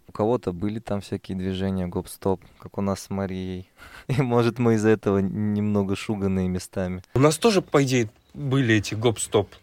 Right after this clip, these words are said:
Speaker 2: но я с этими ребятами не общался.
Speaker 1: Да, мы как бы, знаешь,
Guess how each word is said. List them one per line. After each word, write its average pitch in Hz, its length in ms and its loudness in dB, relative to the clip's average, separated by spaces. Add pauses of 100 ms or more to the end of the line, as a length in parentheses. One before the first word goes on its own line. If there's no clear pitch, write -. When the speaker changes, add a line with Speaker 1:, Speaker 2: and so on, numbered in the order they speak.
(100)
Speaker 2:
но 139 240 4
я 156 420 2
с - 100 -14
этими 139 300 -4
ребятами 135 460 -2
не 123 140 -2
общался. 123 420 0
Speaker 1:
Да, 156 100 2
мы 165 140 -2
как 175 200 -4
бы, 175 160 2
знаешь, 170 360 -2